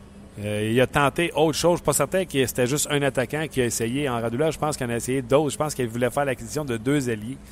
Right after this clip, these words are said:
Et, euh, des fois, tu sais, tu peux, t'as beau vouloir essayer, mais c'est pas tout qui tombe en place. Puis des fois,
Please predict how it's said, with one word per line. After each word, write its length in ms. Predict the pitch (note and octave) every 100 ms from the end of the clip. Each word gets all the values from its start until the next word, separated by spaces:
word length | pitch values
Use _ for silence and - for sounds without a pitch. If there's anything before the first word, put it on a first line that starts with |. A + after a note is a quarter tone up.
| - - - -
Et, 200 | G#2+ A2+
euh, 240 | A2 G#2 G#2
des 140 | A2
fois, 160 | - E3+
tu 140 | E3+
sais, 260 | - - -
tu 80 | -
peux, 180 | A#2+
t'as 140 | G#2+ A2+
beau 140 | B2+
vouloir 260 | B2+ C3 B2
essayer, 320 | A2 B2+ G3
mais 320 | D3 A2 G#2 G2+
c'est 260 | G2 -
pas 140 | A2 C3+
tout 160 | -
qui 180 | E3 -
tombe 220 | - B2
en 120 | A#2 G#2+
place. 320 | D3 B3 -
Puis 220 | C#3 C#3+
des 180 | C3 A#2+
fois, 280 | - D3+